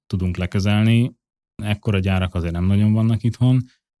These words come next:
de, de mindenképp egy, egy megfelelő infrastruktúra az egy alapkövetelmény egy ilyen rendszer bevezetéséhez, és lehet, hogy ez egy minimális beruházással jár még a projekt előtt.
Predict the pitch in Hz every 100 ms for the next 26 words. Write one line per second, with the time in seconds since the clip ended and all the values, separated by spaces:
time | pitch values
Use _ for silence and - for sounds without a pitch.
0 | _ _ _ _ - 104 104 101 113 107
1 | 101 101 90 92 - 92 92 95 113 -
2 | 95 101 104 113 - 107 - 98 92 90
3 | 87 85 - 87 85 90 87 87 90 87
4 | 90 90 110 - 87 87 87 87 82 92
5 | 92 - 98 110 120 - 127 131 120 113
6 | 107 107 110 104 95 98 98 - 101 92
7 | 87 87 85 90 87 95 92 92 92 90
8 | 87 92 85 - 87 101 -